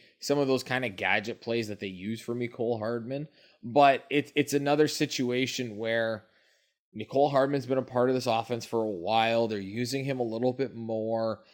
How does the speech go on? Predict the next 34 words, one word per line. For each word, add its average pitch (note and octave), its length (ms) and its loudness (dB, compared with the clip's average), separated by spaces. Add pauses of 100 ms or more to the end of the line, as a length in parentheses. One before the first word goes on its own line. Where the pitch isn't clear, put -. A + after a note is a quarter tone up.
(240)
And B2+ 480 6 (680)
again, C3+ 340 6
you A#2+ 80 -4
can't F#3 320 4
deny C3+ 400 2
touchdowns A2 640 -4
in G#2 120 -10
three G#2 200 -6
straight G2+ 320 -6
weeks, A#2+ 240 -4
including C3+ 400 0
one C3+ 220 -2
game B2+ 240 -6
where G#2+ 80 -8
he G2+ 80 -6
had G2+ 260 -6
three. A2 560 -6 (340)
So C3+ 600 4
it, C3 160 -4
it's, - 400 -2 (880)
it's, D3+ 180 0
it's D3+ 280 -2
a C3+ 40 -2
situation D#3+ 500 2
where C#3 120 0
you C3+ 100 2
just B2+ 220 -2
wanna C#3 240 0
add B2+ 320 2
somebody A#2+ 640 0 (260)
in C#3 160 4
an C3 140 0
elite B2 280 -2
offense. G#2+ 400 -2